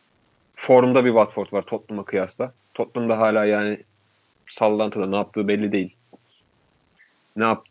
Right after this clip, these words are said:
yani forveti yok hala takımın. İşte şu an Moura'yı kullanıyorlar ama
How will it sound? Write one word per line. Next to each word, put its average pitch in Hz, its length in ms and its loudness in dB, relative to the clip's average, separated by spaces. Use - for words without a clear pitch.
yani 101 260 -4
forveti 117 520 2
yok 117 140 0
hala 90 200 -2
takımın. 92 340 -8
İşte 95 300 -8
şu - 180 -2
an 117 100 2
Moura'yı 123 340 4
kullanıyorlar 98 500 -2
ama 131 240 -2